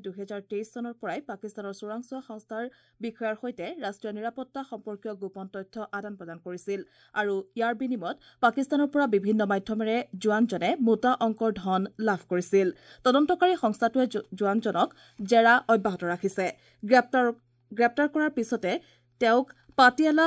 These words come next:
হাউচ কোৰ্টৰ বিশেষ আদালতত হাজিৰ কৰাই ছয় জুনলৈকে নিজৰ জিম্মাত লৈছে। আমেৰিকাৰ ৰাষ্ট্ৰপতি ডনাল্ড ট্ৰাম্পে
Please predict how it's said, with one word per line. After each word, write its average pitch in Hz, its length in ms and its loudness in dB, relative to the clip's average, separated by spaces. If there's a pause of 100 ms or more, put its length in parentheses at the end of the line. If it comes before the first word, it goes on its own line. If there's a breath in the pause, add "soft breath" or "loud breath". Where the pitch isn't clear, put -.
(140)
হাউচ 214 280 2
কোৰ্টৰ 247 380 4
বিশেষ 233 340 2 (100)
আদালতত 208 460 0
হাজিৰ 214 360 0
কৰাই 185 220 2 (180)
ছয় 233 260 4
জুনলৈকে 262 460 2
নিজৰ 202 300 0 (120)
জিম্মাত 185 360 -2
লৈছে। 180 300 -8 (1400 soft breath)
আমেৰিকাৰ 339 500 8
ৰাষ্ট্ৰপতি 277 560 2
ডনাল্ড 214 300 2
ট্ৰাম্পে 233 300 2